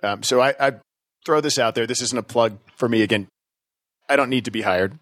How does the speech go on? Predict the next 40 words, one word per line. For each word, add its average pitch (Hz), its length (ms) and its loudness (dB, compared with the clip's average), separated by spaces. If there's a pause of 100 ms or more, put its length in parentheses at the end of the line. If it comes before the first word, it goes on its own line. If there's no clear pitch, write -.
Happy 95 240 -2
to 110 100 0
talk 92 240 -4
to 87 60 -16
you, 85 40 -14
but 107 100 -8
I 127 60 0
don't 156 100 -2
need 143 140 0
to 143 60 -4
be 131 120 2
hired 117 320 2
to 113 80 -10
do 107 280 -2 (400)
film 131 200 4
stuff, 92 360 0
but 110 100 0
I'm 127 80 0
happy 151 300 0
to. - 260 -6 (340)
But 139 140 2
I'll, 131 220 2
I've 120 180 0
worked 151 260 0
on 139 140 2
films. 131 380 2
I - 20 -4
worked 92 220 -4
on 78 80 -8
The 80 60 -8
Hurt 196 220 0
Locker, 135 480 0
Expendables 85 640 -10
Two. 180 300 2
I 127 60 4
worked 113 260 -2
on 110 160 -4
these 101 220 -6
films 110 420 0
in 98 220 -8